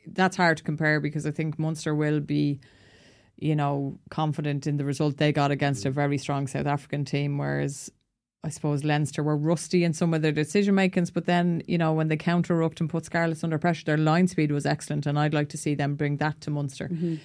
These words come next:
Speaker 1: who actually coped with the, the, the line speed of the Stormers very well. So, but they still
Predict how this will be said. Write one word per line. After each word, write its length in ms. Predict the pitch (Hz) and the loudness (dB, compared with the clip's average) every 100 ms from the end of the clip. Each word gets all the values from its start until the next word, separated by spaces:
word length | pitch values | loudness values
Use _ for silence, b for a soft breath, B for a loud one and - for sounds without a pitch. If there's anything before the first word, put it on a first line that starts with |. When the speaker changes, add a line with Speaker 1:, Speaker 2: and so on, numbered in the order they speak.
| B - | B 4
Speaker 1:
who 140 | 190 | 6
actually 280 | 190 - 160 | 6 2 0
coped 320 | - 160 - | 2 0 0
with 140 | 147 | -4
the, 260 | - 143 - - _ | -4 -4 -6 -10 _
the, 260 | 143 139 139 - - | -2 -2 -2 -8 -8
the 100 | 143 | -2
line 240 | 143 143 | 0 0
speed 240 | 139 143 139 | 0 -2 -2
of 80 | 139 | -4
the 80 | |
Stormers 400 | 131 139 147 139 | -4 -4 -2 -4
very 240 | - 135 143 | -2 0 0
well. 220 | 139 135 | 0 -2
So, 300 | 131 147 135 B B _ | -2 -2 -2 B B _
but 220 | 156 143 _ _ _ - | -4 -4 _ _ _ 0
they 160 | 156 | 2
still 480 | 139 - 160 151 147 | 2 2 4 4 0